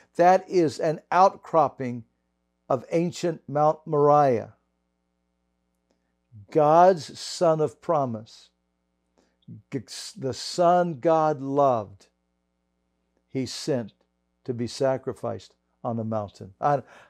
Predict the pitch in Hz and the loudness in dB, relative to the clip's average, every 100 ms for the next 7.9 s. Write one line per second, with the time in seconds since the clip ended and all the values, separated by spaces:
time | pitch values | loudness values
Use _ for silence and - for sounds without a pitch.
0 | - 143 135 - 147 135 127 123 139 131 | 0 2 0 -2 -2 -2 -4 -4 -4 -2
1 | 127 131 131 117 92 208 220 - 147 123 | -4 -2 -4 -10 -4 -2 0 4 4 4
2 | 123 _ _ _ _ _ _ 160 165 160 | -2 _ _ _ _ _ _ 4 4 4
3 | 160 180 196 196 190 170 139 - 208 165 | -2 2 4 4 2 0 -2 -4 -4 -4
4 | - - 160 165 - 156 - - - 190 | -10 -2 0 2 0 -4 -6 -2 4 6
5 | 165 131 - 175 139 - 127 - _ - | 6 0 -2 -2 -2 -6 -8 -8 _ -4
6 | 151 170 156 143 151 127 180 175 165 151 | 0 2 0 0 -6 0 2 2 -2 -4
7 | 127 - 165 156 156 - - 170 139 | -6 2 4 4 -4 -12 -2 0 0